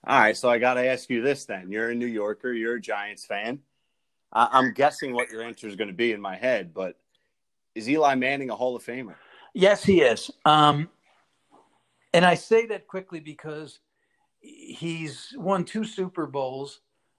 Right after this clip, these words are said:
Speaker 2: He's got pretty good stats, and we've seen him have his bad years, of course. But,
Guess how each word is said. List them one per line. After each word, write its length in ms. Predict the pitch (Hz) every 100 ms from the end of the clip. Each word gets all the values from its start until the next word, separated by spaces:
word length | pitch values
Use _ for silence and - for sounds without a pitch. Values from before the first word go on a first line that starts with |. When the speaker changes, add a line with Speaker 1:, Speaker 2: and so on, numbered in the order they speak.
| _
Speaker 2:
He's 140 | _ -
got 220 | 196 180 _ _ _
pretty 220 | 233 220
good 220 | 190 190 190
stats, 520 | - 151 151 147 -
and 120 | 143
we've 160 | 180 -
seen 220 | 170 160
him 100 | 135
have 180 | 143 123
his 120 | 110
bad 380 | 147 147 127 123
years, 320 | 143 131 -
of 120 | -
course. 440 | - 151 110 - _ _ _ _ _ _
But, 260 | 160 151